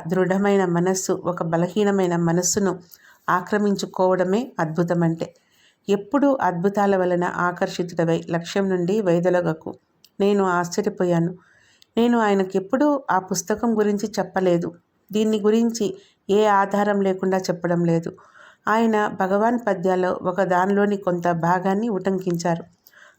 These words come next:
ఆత్మాన్వేషణ జరిపి ఆత్మలోనే ఎప్పటికీ చెక్కు చెదరని సద్వస్తుగా స్థితులవడమే నిజమైన గొప్పతనం.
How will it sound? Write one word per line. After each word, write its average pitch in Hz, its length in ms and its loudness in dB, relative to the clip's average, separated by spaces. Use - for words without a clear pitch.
ఆత్మాన్వేషణ 185 760 0
జరిపి 202 560 -2
ఆత్మలోనే 190 800 0
ఎప్పటికీ 202 760 -2
చెక్కు 190 220 -2
చెదరని 175 400 0
సద్వస్తుగా 190 920 -2
స్థితులవడమే 190 800 0
నిజమైన 190 500 2
గొప్పతనం. 170 560 -4